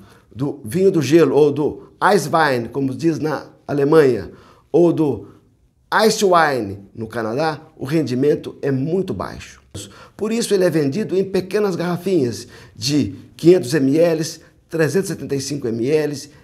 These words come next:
e até mesmo cento e oitenta e sete mililitros. No Brasil, nós já tivemos no Sul uma vinícola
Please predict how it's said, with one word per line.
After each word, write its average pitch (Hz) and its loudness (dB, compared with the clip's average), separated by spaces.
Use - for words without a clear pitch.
e 208 0
até 180 0
mesmo 143 2
cento 196 2
e - 2
oitenta 151 -2
e 120 -4
sete 123 -6
mililitros. 110 -4
No 185 6
Brasil, 185 0
nós 170 -2
já 190 0
tivemos 151 2
no 131 -2
Sul 185 -4
uma 135 0
vinícola 147 -2